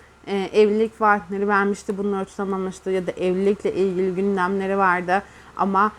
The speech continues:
e, bir türlü adım atacak maddiyata sahip değildi. Maddi olarak da güzel fırsatlar, maddi olarak da güzel bir sürece gireceği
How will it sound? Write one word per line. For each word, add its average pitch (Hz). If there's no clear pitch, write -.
e, 175
bir 240
türlü 220
adım 196
atacak 208
maddiyata 190
sahip 175
değildi. 170
Maddi 208
olarak 240
da 208
güzel 190
fırsatlar, 180
maddi 190
olarak 208
da 190
güzel 180
bir 180
sürece 170
gireceği 170